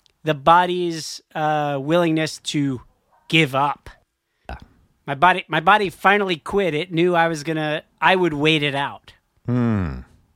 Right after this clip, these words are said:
Speaker 1: I'd see my body in the dumpster before I'd cede control to it.
Speaker 2: Yeah.
Speaker 1: So it's a, it's a real mind over matter situation, I think.
Speaker 2: Right.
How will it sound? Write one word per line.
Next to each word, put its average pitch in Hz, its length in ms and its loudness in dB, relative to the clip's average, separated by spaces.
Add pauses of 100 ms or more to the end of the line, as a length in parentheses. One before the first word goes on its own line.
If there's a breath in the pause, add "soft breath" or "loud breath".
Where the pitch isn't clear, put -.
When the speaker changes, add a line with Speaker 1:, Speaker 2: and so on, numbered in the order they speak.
(140)
Speaker 1:
I'd 196 220 2
see 233 240 -6
my 214 260 4
body 190 380 2
in 170 120 -2
the 165 80 0
dumpster 139 720 -2 (280)
before 139 400 -6
I'd 135 240 -8
cede 175 520 -6
control 143 600 -4
to - 200 -20
it. - 60 -20 (540)
Speaker 2:
Yeah. 101 460 -2 (120)
Speaker 1:
So 170 60 -18
it's - 140 -14
a, 151 60 -6
it's - 180 -12
a - 20 -4
real 247 140 2
mind 196 280 4
over 165 160 0
matter 165 320 2
situation, 120 600 -12
I 101 60 -20
think. - 360 -20 (420)
Speaker 2:
Right. 101 300 -4